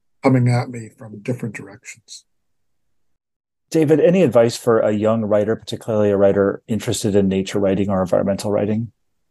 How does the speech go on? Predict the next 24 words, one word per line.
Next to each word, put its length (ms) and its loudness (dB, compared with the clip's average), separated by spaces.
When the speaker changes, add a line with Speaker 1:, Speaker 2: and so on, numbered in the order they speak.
Speaker 1:
Well, 100 4
you 80 4
know, 340 6
uh, 280 4
I 60 0
had 360 4
Jason 400 2
Mott, 280 0
who 140 -4
won 260 -8
the 60 -14
National 420 -8
Book 240 -2
Award, 500 -4
uh, 60 -18
a 40 -20
couple, 320 0
not 240 0
this 220 2
year, 100 -2
but 120 -8
the 60 -10
year 100 2
before, 480 4